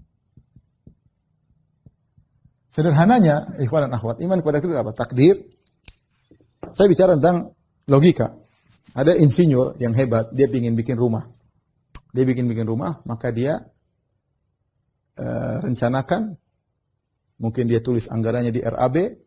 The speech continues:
kemudian dia perkirakan biayanya, kemudian dia eksekusi. Kalau dia insinyur yang hebat,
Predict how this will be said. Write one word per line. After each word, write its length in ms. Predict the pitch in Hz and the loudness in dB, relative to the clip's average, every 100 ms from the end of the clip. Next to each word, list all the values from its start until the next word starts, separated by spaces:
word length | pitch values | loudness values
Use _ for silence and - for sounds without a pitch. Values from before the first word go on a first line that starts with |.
| _ _ _ _ _ _ _ | _ _ _ _ _ _ _
kemudian 320 | - 117 117 123 | -10 -4 0 0
dia 40 | |
perkirakan 520 | 113 113 117 113 120 | -2 -2 -4 0 0
biayanya, 720 | 117 117 123 151 196 240 196 - | 2 2 2 0 -2 -6 -10 -12
kemudian 240 | 131 143 156 | -2 -2 -2
dia 40 | |
eksekusi. 440 | - - 131 117 - _ _ | -4 -2 -2 -6 -12 _ _
Kalau 240 | 143 160 | 0 2
dia 160 | 170 269 | 4 2
insinyur 320 | 214 170 160 | 4 4 2
yang 80 | 123 | -2
hebat, 400 | 120 113 85 | -2 -2 -4